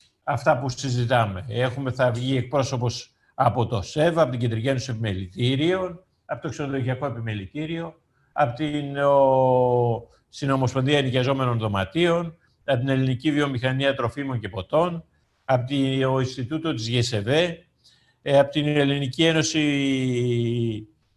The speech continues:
ε, Βιομηχανικών και Ψύχους Logistic, που νομίζουμε ότι θα παίξουν ένα αρκετά σημαντικό ρόλο, τον Οργανισμό Κεντρικών Αγορών,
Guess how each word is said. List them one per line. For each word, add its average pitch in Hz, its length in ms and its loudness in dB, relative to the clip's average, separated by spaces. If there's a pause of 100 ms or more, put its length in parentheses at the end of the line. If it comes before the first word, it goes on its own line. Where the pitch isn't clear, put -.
(100)
ε, 117 400 -2
Βιομηχανικών 123 1160 0
και 156 160 -2
Ψύχους 139 520 -4 (540)
Logistic, 143 480 0 (100)
που 160 100 -2
νομίζουμε 143 380 0
ότι 127 200 -2
θα 123 120 0
παίξουν 139 340 -6 (200)
ένα 139 380 4
αρκετά 131 420 4
σημαντικό 120 540 0
ρόλο, 156 540 4 (800)
τον 196 420 0
Οργανισμό 156 580 0
Κεντρικών 151 540 0
Αγορών, 139 720 4